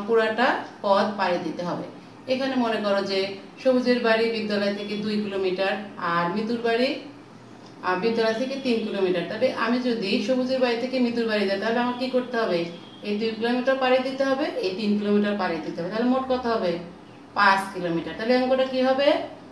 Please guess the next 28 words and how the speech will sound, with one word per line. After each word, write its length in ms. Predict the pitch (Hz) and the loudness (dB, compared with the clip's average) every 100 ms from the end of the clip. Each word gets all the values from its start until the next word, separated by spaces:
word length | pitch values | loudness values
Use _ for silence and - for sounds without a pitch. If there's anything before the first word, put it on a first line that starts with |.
| - - - | -20 -14 -8
কি 80 | 247 | 2
করব 200 | 247 247 | 4 4
আমরা? 280 | 254 254 330 349 - - - - 208 226 | 4 4 2 0 -8 -16 -20 -14 0 6
যোগ। 280 | 226 180 - - - - - - 180 | 6 6 2 -2 -12 -18 -14 -4 -2
আচ্ছা, 340 | 170 - - 156 - - | -2 -4 -8 -10 -10 -16
তাহলে 220 | - 190 202 | -14 -10 -4
ভগ্নাংশের 640 | 202 202 214 233 262 294 381 - - - - - 180 | 0 2 2 2 4 4 4 -2 -12 -18 -20 -14 2
যোগ 200 | 220 202 208 | 4 4 2
করব 180 | 180 156 156 | 0 2 0
আমরা। 160 | 151 156 202 | 0 -2 -2
তাহলে 260 | 208 233 233 | 0 0 0
দেখো, 260 | - - 214 - - - - - - - | -2 2 2 2 -2 -12 -18 -20 -20 -14
এখানে 320 | - 190 196 254 - - - - | 0 4 4 2 -2 -10 -12 -6
আমরা 260 | 180 175 202 254 - | -4 0 0 0 -4
সবুজের 400 | 240 233 240 247 240 | -4 -2 2 2 4
বাড়ি 180 | 208 202 | 2 2
হতে 180 | 226 247 196 | -2 0 0
মিতুর 220 | 185 180 | 0 0
বাড়ির 220 | 180 185 | 0 0
দূরত্বটা 400 | 190 185 180 190 | 0 0 0 -2
লিখি 340 | 170 170 175 226 302 - - - - | -2 -4 -2 -2 -2 -6 -14 -14 -8
কত? 200 | 170 180 226 - 156 | -6 -4 -4 -4 -6
আট 100 | 156 - | -6 -6
ভাগের 260 | 170 185 180 | -6 -6 -4
তিন 140 | 220 208 | -2 0
কিলোমিটার 560 | 208 214 214 208 214 220 220 156 | 0 -2 -4 -2 0 0 0 -4
যোগ 220 | 185 170 170 - - - - - | 0 2 0 -4 -12 -20 -18 -6
বারো 200 | 156 | -4